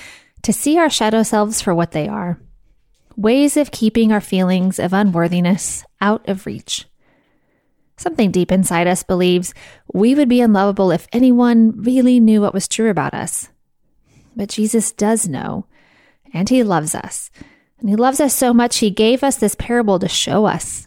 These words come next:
and open our eyes. So, for reflection, which one of these three do you identify with? Shame.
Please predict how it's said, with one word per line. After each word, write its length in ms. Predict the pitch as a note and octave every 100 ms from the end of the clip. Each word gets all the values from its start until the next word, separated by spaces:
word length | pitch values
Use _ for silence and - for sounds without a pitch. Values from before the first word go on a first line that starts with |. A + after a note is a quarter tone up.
| -
and 120 | F3+
open 360 | G#3 B3 C4+ B3
our 200 | F#3 -
eyes. 500 | D3 D3+ E3+ - - _ _ _ _ _ _ _ _ _ _ _ _ _ _ -
So, 240 | - - - _ - - - - _ _ _ _
for 140 | -
reflection, 680 | C#4 A3+ F#3 - E3 D#3+ E3+
which 400 | G#3 C#4+ - - - - _ -
one 180 | A3 G3+
of 140 | F#3+
these 300 | F#3+ G3 -
three 280 | - F3+ F3+
do 120 | F3
you 260 | E3 F3 F3
identify 580 | E3 D#3 C3+ D#3 - - -
with? 300 | - - - _ _ _ _ _ _ _ _ _ _ _ _ _ _ -
Shame. 480 | - - - F#3+